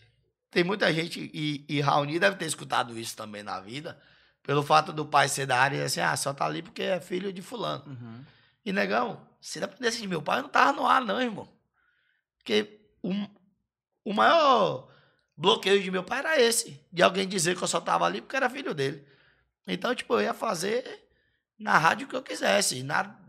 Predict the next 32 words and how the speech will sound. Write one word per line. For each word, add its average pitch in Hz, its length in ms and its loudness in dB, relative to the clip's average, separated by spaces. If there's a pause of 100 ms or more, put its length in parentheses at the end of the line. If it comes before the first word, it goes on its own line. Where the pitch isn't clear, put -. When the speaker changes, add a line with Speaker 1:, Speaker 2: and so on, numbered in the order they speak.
(560)
Speaker 1:
com 196 220 -2
ele, 254 320 2
não. 196 280 0 (540)
Vou 135 180 -6
fazer 208 280 -2
em 247 40 -8
qualquer 220 320 0
canto, 196 360 -4 (340)
deixa 208 320 0
os 185 140 -4
outros 196 320 -6
falarem 190 560 0
que 190 120 -14
tá 185 180 0
bom, 151 340 -6
mas 226 260 -4
meu 190 160 -4
pai 185 180 -2
não 247 100 -8
admitia, 277 500 -8
pô. - 200 -16 (680)
Meu 127 180 0
pai 233 200 6
nunca 208 340 2
olhou 170 220 4
pra 151 200 0
mim 143 120 -2
assim 147 340 -2
pra 151 160 0
dizer, 139 580 -4 (100)
é, 127 540 4 (100)
"Ah, 190 380 6